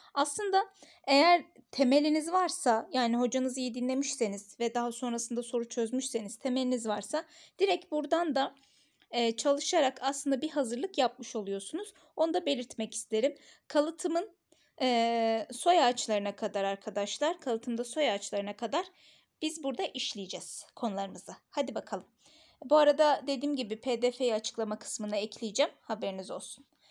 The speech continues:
Hemen başlayalım. Diyor ki bir hücrenin, e, iki bölünme arasında, buraya yazmamışım arkadaşlar. Şurası bölünme olacak.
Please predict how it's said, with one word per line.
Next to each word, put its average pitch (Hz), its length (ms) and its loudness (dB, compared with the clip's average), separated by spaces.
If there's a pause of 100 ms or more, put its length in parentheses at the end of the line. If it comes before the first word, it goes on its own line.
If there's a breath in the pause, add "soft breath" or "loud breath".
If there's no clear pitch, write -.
Hemen 381 320 2
başlayalım. 285 600 0
Diyor 370 140 -2
ki - 180 -12 (340)
bir 370 200 6
hücrenin, 226 640 0 (1400)
e, 233 420 2 (800 soft breath)
iki 269 280 2
bölünme 339 360 2
arasında, 240 440 0
buraya 254 160 4
yazmamışım 247 640 0
arkadaşlar. 226 600 -6
Şurası - 480 -10
bölünme 214 360 2
olacak. 196 500 -2